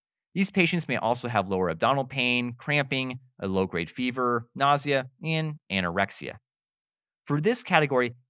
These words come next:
patients have to have a serum creatinine of less than one point five milligrams per deciliter and a white blood cell count less than fifteen thousand. The next category is the severe form.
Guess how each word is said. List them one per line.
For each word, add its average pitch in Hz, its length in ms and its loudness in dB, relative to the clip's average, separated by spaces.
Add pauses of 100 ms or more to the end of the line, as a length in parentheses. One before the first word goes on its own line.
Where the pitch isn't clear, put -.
patients 165 360 -2
have 156 200 2
to 160 60 -6
have 143 180 2
a 110 60 -4
serum 127 340 -6
creatinine 95 580 0 (120)
of 101 180 0
less 110 300 2
than 120 160 -4
one 113 200 0
point 196 200 -4
five 110 300 4
milligrams 98 360 -2
per - 120 -16
deciliter 107 480 -2 (320)
and 113 120 0
a 110 60 -2
white 104 300 2
blood 190 120 2
cell 175 140 -2
count 117 380 0
less 113 160 0
than 101 100 -4
fifteen 110 540 -6
thousand. 90 460 0 (1080)
The 131 80 -2
next 202 320 2
category 113 520 4
is 107 220 -6
the 107 60 -6
severe 110 540 -2
form. 78 460 -8